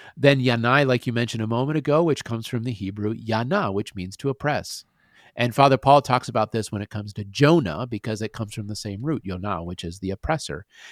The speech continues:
And then we go back to Yosef, which is the way that this verse twenty-four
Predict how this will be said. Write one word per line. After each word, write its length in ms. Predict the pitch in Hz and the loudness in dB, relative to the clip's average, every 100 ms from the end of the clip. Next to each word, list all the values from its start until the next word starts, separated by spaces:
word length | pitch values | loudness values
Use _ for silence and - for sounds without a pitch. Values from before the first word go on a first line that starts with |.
| - | -8
And 160 | 107 123 | -2 0
then 80 | 117 | 2
we 100 | 123 | 4
go 160 | 123 | 2
back 360 | 107 87 104 - - _ - | 4 0 0 -4 -20 _ -2
to 100 | 151 | 4
Yosef, 600 | 160 - 202 117 - _ _ _ _ _ _ | 4 4 2 2 0 _ _ _ _ _ _
which 180 | - 104 | -8 -4
is 100 | 110 | -4
the 100 | 104 | -2
way 220 | 98 98 | 0 0
that 220 | 95 92 - | 0 -4 -4
this 300 | 95 - - _ - | -6 -6 -14 _ 0
verse 260 | 110 101 | 2 2
twenty-four 480 | - 95 92 - 120 | -2 -6 -6 -4 -4